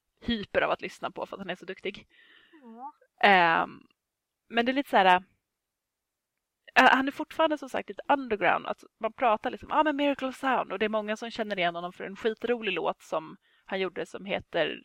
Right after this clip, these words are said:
Speaker 1: eh, som heter just Commander Shepard, för, ehm, den är lite poppig och söt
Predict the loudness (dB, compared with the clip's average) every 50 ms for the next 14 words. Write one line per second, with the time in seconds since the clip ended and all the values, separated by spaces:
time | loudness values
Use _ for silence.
0 | -2 -2 0 0 -2 -6 -8 -4 0 0 0 0 -2 -14 -18 -14 -8 -4 -4 -4
1 | -4 -4 -4 -6 -6 -6 -6 -8 -8 -8 -12 -18 _ _ _ _ -4 -2 0 0
2 | 0 0 -2 -4 -4 -2 0 0 0 -2 -4 -8 -20 -20 _ _ _ -8 -8 -6
3 | -6 -8 -10 -16 -16 -16 -18 -18 _ -16 -18 -18 _ _ -6 -6 -6 -4 -2 0
4 | 0 0 -2 -4 _ -20 -20